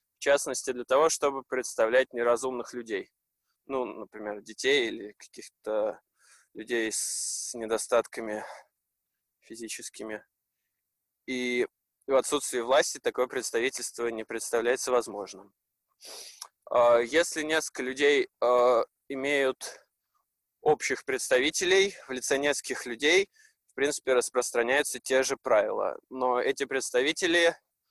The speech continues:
а, принимают решения большинством голосов. Здесь мне не очень понятна логика Гоббса. Он говорит, что решающим является голос б-, большинства, поскольку, э, меньшинство голосов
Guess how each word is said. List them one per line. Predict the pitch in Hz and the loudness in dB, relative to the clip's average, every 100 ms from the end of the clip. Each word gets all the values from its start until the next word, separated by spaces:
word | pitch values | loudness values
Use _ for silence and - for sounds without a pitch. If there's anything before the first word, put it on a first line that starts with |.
| _ _ _ - | _ _ _ -2
а, | 107 107 - _ - | 0 0 -2 _ -8
принимают | 123 131 135 123 | -4 0 0 0
решения | 120 110 139 151 156 | -2 0 2 2 2
большинством | 123 - 113 - 135 127 | 0 -2 -2 0 0 2
голосов. | 120 127 - 90 - - _ _ _ _ _ _ _ | 2 2 0 -4 -6 -16 _ _ _ _ _ _ _
Здесь | 113 135 156 - - - - - | -6 0 2 0 -4 -6 -10 -12
мне | 131 135 135 - _ | -6 -2 -2 -4 _
не | 135 | -4
очень | 135 - 123 | -2 -2 -6
понятна | - 120 120 - 120 | -4 -2 -2 -4 -2
логика | 127 117 - 113 | 0 -2 -6 -6
Гоббса. | 120 170 - - - - _ _ | 0 0 2 0 0 -8 _ _
Он | 135 123 | -6 2
говорит, | 127 131 123 | 4 4 2
что | - 123 117 113 107 - | 2 4 6 6 2 0
решающим | 131 - 147 - 135 | 0 2 2 2 -2
является | 123 131 131 131 | 2 2 2 -2
голос | 117 131 120 | 2 2 2
б-, | 117 - | -2 -12
большинства, | 123 127 - 120 - 143 220 | -6 -4 -4 -8 0 2 4
поскольку, | 147 - 139 139 139 139 _ _ _ _ _ _ - | 2 -2 -2 0 0 -2 _ _ _ _ _ _ 2
э, | 117 110 - | 4 4 0
меньшинство | 120 147 139 143 - 160 135 | -6 -2 0 -2 0 2 2
голосов | 127 120 - 170 | 4 2 4 2